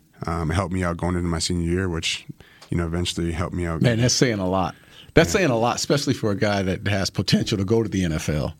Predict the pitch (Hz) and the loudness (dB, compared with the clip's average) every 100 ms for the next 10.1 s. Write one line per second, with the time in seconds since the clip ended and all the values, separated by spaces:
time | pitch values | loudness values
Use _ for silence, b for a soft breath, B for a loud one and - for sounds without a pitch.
0 | - 104 85 82 87 113 131 - - 139 | -2 0 0 -2 0 2 2 4 2 2
1 | 135 120 107 107 98 104 120 - 104 101 | 2 2 2 0 2 2 0 0 0 2
2 | 107 90 - 80 135 110 151 165 143 131 | 0 -2 -2 2 2 4 2 4 4 4
3 | 127 127 - 139 143 156 - 160 160 156 | 4 2 0 -2 0 0 4 6 6 2
4 | 151 92 87 78 - 107 107 131 139 139 | 0 -2 -2 -2 0 2 4 2 4 2
5 | 120 117 107 107 143 147 151 147 151 147 | 2 2 2 2 0 2 2 4 4 4
6 | 139 139 123 123 151 151 120 143 131 117 | 2 2 2 2 2 2 4 4 4 2
7 | 110 107 143 160 165 131 127 170 156 120 | 0 0 0 2 4 4 6 4 4 0
8 | 120 107 107 - 185 151 117 92 - 120 | 0 0 -2 0 2 4 2 -2 -4 0
9 | 98 90 85 - 117 104 76 92 87 92 | 2 2 0 2 2 0 -4 -2 0 2